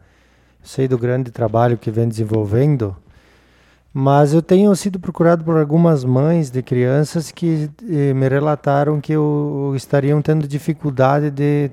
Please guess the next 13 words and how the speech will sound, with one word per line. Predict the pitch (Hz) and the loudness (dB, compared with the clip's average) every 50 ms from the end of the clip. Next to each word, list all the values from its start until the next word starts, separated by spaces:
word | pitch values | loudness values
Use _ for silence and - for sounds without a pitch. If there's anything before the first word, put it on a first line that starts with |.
| - - - | -8 -8 -6
ter | - 139 143 143 | -4 -2 -2 -2
vaga | 131 123 131 127 135 127 131 | -4 -4 -4 -4 -2 -2 -2
nas | 135 139 139 - | -2 -2 -2 -2
creches, | - - 135 131 131 123 - - - 113 101 - - - _ _ _ _ _ _ _ _ _ - - - - | -2 0 2 4 4 2 2 -2 -4 -6 -6 -8 -12 -20 _ _ _ _ _ _ _ _ _ -20 -20 -10 -6
posteriormente, | - 127 117 - - 123 123 123 120 120 123 135 127 - | -6 -6 -4 -4 -2 0 0 0 2 2 0 0 -2 -2
quando | - 131 131 131 131 123 120 120 117 110 | 0 0 2 2 0 0 -2 -6 -6 -2
vier | 113 117 117 117 117 123 127 | 0 2 2 4 2 2 2
a | 127 | 0
ter | 120 - - 123 127 131 127 120 - - - _ _ _ _ _ _ - | -2 0 0 0 2 2 0 -2 -4 -10 -20 _ _ _ _ _ _ -2
a | 120 | -2
volta | 117 104 107 113 117 123 127 - 139 127 | 0 2 4 4 4 4 4 4 0 0
dessas | 117 123 123 120 - 131 - | 2 2 0 0 -2 -8 -4
creches. | - 131 123 120 113 - - 113 107 - | 0 2 2 4 2 0 -2 -8 -10 -10